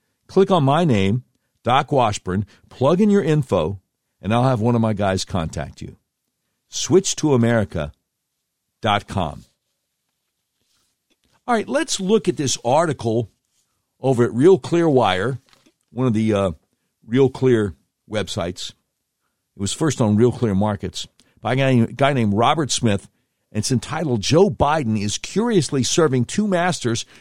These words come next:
which has me wondering." Well, it's got me wondering too, 'cause I'm trying to figure out what's going on here. You can tell something's going on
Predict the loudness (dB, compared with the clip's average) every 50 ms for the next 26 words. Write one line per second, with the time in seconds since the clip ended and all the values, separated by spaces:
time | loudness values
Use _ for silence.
0 | _ -6 -4 -4 -2 0 0 0 0 0 0 -2 0 2 4 4 4 4 2 -2
1 | -4 -4 -4 -4 -4 -4 -2 -2 -2 0 2 4 4 4 4 4 2 0 -2 -4
2 | -4 -6 -8 -8 -8 _ _ _ _ _ _ _ _ _ _ _ _ _ _ -8
3 | -4 -2 -2 0 0 0 2 2 2 2 2 2 2 2 4 4 2 2 2 0
4 | -4 -4 -2 0 0 2 2 0 -2 -4 -6 -8 -12 -14 -18 -18 _ _ _ _
5 | _ _ _ -2 4 4 4 6 6 4 4 4 4 4 4 4 2 0 -4 -6
6 | _ -8 -2 0 2 2 2 0 -2 -4 -2 2 2 4 4 4 2 0 -2 -4
7 | -8